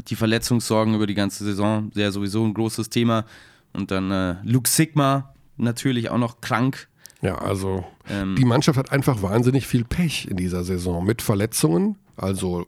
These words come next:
Speaker 2: langwierigen Verletzungen. Ziver wochenlang nicht dabei. Ähm,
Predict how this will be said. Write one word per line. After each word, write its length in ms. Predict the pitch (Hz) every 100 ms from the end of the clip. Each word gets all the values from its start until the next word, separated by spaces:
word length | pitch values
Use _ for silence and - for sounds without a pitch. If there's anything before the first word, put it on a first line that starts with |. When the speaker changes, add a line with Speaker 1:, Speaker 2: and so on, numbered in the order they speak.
| -
Speaker 2:
langwierigen 880 | 113 110 131 185 143 160 160 160 147
Verletzungen. 560 | 139 143 - 151 160
Ziver 540 | 156 - 139 131 131 135
wochenlang 720 | 113 107 143 147 147 139 135
nicht 200 | 131 -
dabei. 460 | 120 110 110 120 117 - - - - - - -
Ähm, 600 | 101 104 101 101 98 98